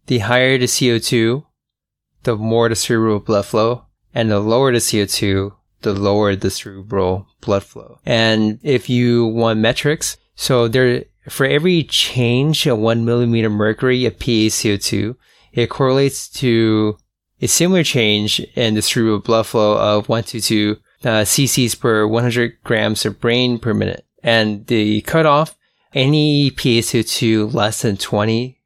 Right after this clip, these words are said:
causes maximal cerebral vasoconstriction. So we'll kinda talk about this when we talk about the episode of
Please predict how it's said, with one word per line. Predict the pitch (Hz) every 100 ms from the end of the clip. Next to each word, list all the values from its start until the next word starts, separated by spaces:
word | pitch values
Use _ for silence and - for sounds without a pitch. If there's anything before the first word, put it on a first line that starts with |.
| -
causes | 127 113 113 113 -
maximal | 120 113 120 - 120 107 107 104 107
cerebral | - 131 113 110 110 101
vasoconstriction. | 110 107 113 113 101 107 - - - _ _ _ _
So | - 156 147 143 131 -
we'll | 147 143
kinda | - 175
talk | 180 156 151
about | 147 123 120
this | 117 113
when | 127
we | 110
talk | 127 113
about | 117 110
the | 110
episode | 104 - 117 107 104 92
of | - 104 98 95 92